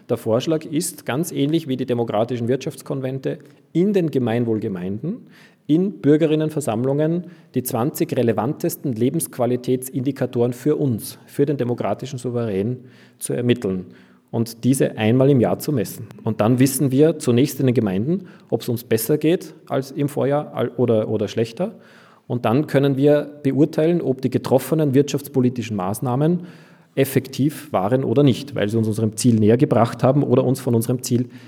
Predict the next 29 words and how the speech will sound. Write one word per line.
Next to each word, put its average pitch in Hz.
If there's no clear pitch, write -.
entfernt 101
haben. 95
Beim 113
Bruttoinlandsprodukt, 151
äh, 135
erf-, -
kann 120
diese 123
Erwartung 101
nicht 139
erfüllen, 98
weil 107
sagt 117
uns 135
ein 123
Bruttoinlandsprodukt 147
etwas 120
Verlässliches 151
darüber 123
aus, 107
ob -
wir 135
gerade 120
im 131
Frieden 151
leben 127
oder 120
im 107
Krieg? -